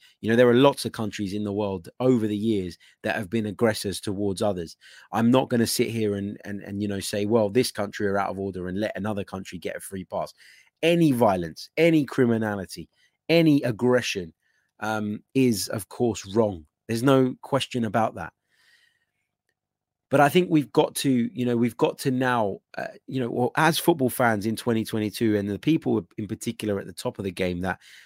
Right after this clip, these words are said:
look after the game and that make these decisions, I E,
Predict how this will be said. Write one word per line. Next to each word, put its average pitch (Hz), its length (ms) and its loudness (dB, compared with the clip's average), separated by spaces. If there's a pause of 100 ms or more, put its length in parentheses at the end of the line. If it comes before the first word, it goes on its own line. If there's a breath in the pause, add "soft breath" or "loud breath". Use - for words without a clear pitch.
(180 loud breath)
look 113 240 2
after 120 300 6
the 98 100 -4
game 95 360 -2
and 95 140 -4
that 101 140 -4 (380 soft breath)
make 135 300 8
these 113 200 0
decisions, 95 560 -4
I 107 220 4
E, 104 380 -2